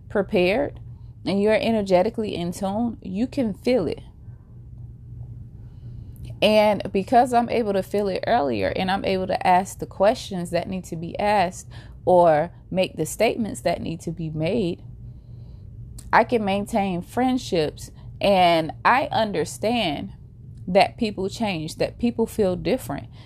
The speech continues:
that situations change. And it's not like I have any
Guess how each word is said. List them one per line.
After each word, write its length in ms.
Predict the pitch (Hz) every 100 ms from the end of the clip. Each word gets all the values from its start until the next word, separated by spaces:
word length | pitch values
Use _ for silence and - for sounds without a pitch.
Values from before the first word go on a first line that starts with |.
| - -
that 180 | 202 -
situations 840 | - 269 247 226 254 - 214 -
change. 520 | - 185 165 - - - - -
And 140 | 196 202
it's 140 | 233
not 220 | 240 -
like 220 | 214 208 -
I 100 | 185
have 360 | 233 220 208 220
any 420 | 214 185 175